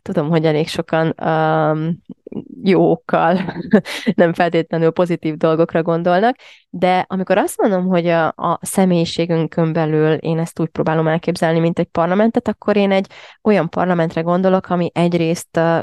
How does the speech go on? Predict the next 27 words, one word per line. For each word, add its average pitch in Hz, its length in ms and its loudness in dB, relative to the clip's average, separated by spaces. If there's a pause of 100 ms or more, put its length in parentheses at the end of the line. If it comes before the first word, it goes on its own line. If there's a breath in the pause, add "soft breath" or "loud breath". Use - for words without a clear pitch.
úgymond 160 400 -2
ideálisan 151 600 0
működik, 156 380 -2
tehát - 160 -4
úgy 175 140 0
működik, 160 400 0
ahogyan 156 300 0
szerintem 156 500 -2
egy 151 100 -6
parlamentnek 151 520 -2
működnie 156 440 -2
kellene, 208 440 2 (320 loud breath)
és - 220 -4
azt 294 320 0
az 180 200 0
előnyt 170 440 0
élvezem, 202 600 2
mivel 190 200 2
a 156 40 -2
saját 160 360 -4
agyamról 165 300 2
és 160 120 0
a 170 40 0
saját 156 340 0
személyiségemről 160 880 0
van 147 140 0
szó, 170 320 0